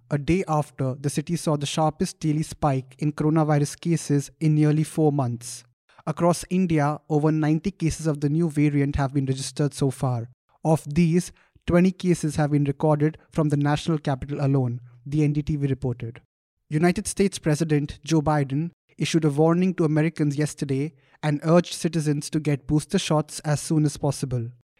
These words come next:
He said that the Omicron variant of the coronavirus is going to spread more rapidly in the country. He added that a winter of severe illness and death awaits those who are unvaccinated.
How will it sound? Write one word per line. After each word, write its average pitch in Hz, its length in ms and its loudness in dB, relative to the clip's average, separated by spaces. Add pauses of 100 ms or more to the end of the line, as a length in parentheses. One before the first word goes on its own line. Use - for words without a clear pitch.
He 165 160 -2
said 156 340 0 (240)
that 151 140 0
the 156 100 0
Omicron 175 420 2
variant 151 460 2
of 139 120 -4
the 143 80 -4
coronavirus 143 720 0 (180)
is 135 140 -6
going 156 240 2
to 160 100 0
spread 151 380 -2
more 165 160 2
rapidly 151 460 0
in 139 80 2
the 135 100 -2
country. 127 460 -4 (380)
He 156 220 -4
added 165 420 0 (280)
that 147 140 2
a 147 60 2
winter 156 460 2
of - 220 0 (120)
severe 170 540 2
illness 160 480 0
and 147 240 0
death 151 320 -4 (240)
awaits 147 380 0
those 151 300 0
who 147 120 -2
are 147 80 0
unvaccinated. 131 880 -6